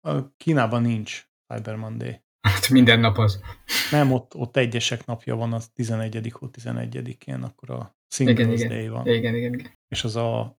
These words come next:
Speaker 1: a Cyber Monday és a
Speaker 2: Black Friday között félúton van.
Speaker 1: Ö, nem, a Cy-, Cyber Monday és a Valentine's Day-nek a házasítása, azzal a különbséggel, egy picit torzítva, mert hogy a egyedülállók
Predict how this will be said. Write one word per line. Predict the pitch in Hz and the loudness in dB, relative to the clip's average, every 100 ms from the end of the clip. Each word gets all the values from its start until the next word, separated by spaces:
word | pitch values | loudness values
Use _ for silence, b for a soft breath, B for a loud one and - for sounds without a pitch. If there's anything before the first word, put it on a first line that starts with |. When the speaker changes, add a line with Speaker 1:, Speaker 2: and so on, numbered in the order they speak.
| _ | _
Speaker 1:
a | 120 | -6
Cyber | - 139 131 120 | 4 4 6 4
Monday | 117 117 117 113 | 2 2 2 0
és | 110 - | -2 -4
a | 117 113 110 _ _ - | -2 -4 -4 _ _ -2
Speaker 2:
Black | 107 101 | 0 0
Friday | 110 104 107 | 2 4 4
között | 110 107 104 | 4 2 2
félúton | 117 110 - 247 | 0 -2 -4 -4
van. | 156 117 - _ - | -4 -6 -10 _ -4
Speaker 1:
Ö, | 135 120 120 113 104 _ - | 0 2 2 0 -2 _ 0
nem, | 143 160 156 127 135 143 | 2 4 4 4 2 0
a | 139 120 | -2 -2
Cy-, | - - 175 208 202 196 | -2 4 6 8 6 0
Cyber | - 165 185 185 143 120 | -2 4 6 6 4 2
Monday | 120 120 127 147 165 160 | 2 4 4 4 6 6
és | 151 143 - | 4 2 2
a | 147 139 143 143 123 _ _ - | 4 6 6 4 0 _ _ -4
Valentine's | 143 147 165 127 107 110 117 104 | -4 4 4 4 0 0 -2 0
Day-nek | 113 113 113 - 120 - | 0 0 0 -2 -6 0
a | 117 113 | 2 2
házasítása, | 104 113 107 104 123 117 117 - - 156 - _ _ | 2 0 0 -6 -6 -2 -4 -2 2 2 2 _ _
azzal | - 131 123 | 0 2 2
a | 113 | 2
különbséggel, | 131 123 117 - 123 120 | 2 2 0 0 0 2
egy | 127 117 | 2 4
picit | 175 131 117 | 2 2 -2
torzítva, | 123 123 117 113 110 127 | 0 2 2 0 0 2
mert | 120 117 - | 2 0 -2
hogy | 117 | -2
a | 117 117 - _ | 0 0 -2 _
egyedülállók | - 127 113 107 107 107 113 - - | 0 2 0 -2 -4 -2 -4 -8 -16